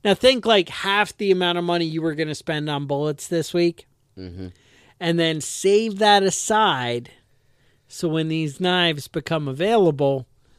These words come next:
Speaker 1: you might be the proud owner of a prepping badass Bowie knife.
Speaker 2: What? What?
Speaker 1: Bowie knife, Damascus
Speaker 2: Uh-huh.
Speaker 1: steel.
Speaker 2: They're beautiful blades, too.
Speaker 1: They're
Speaker 2: Seth did a
Speaker 1: beautiful.
Speaker 2: good job.
Speaker 1: They're a
Speaker 2: Seth's
Speaker 1: little,
Speaker 2: been, I
Speaker 1: little pointy.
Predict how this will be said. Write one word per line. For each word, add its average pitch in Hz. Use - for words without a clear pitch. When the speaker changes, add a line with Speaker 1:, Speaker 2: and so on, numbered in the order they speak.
Speaker 1:
you 160
might 160
be 127
the 160
proud 143
owner 127
of 143
a 139
prepping 151
badass 143
Bowie 185
knife. 220
Speaker 2:
What? 85
What? 135
Speaker 1:
Bowie 214
knife, 247
Damascus 185
Speaker 2:
Uh-huh. -
Speaker 1:
steel. 226
Speaker 2:
They're 123
beautiful 113
blades, 98
too. 101
Speaker 1:
They're 156
Speaker 2:
Seth 151
did 208
a 214
Speaker 1:
beautiful. 240
Speaker 2:
good 127
job. 123
Speaker 1:
They're 180
a 160
Speaker 2:
Seth's 156
Speaker 1:
little, 262
Speaker 2:
been, -
I -
Speaker 1:
little 359
pointy. 311